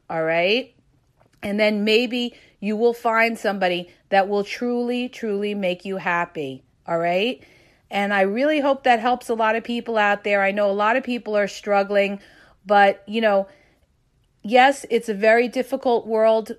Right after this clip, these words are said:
that we live in today to try to meet somebody,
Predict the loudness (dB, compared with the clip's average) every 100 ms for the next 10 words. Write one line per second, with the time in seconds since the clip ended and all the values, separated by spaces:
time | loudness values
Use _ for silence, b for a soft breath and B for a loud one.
0 | -14 -4 -2 -2 0 2 2 -2 -4 0
1 | 4 4 2 0 0 0 0 -2 -4 -6
2 | -2 -2 2 2 2 -2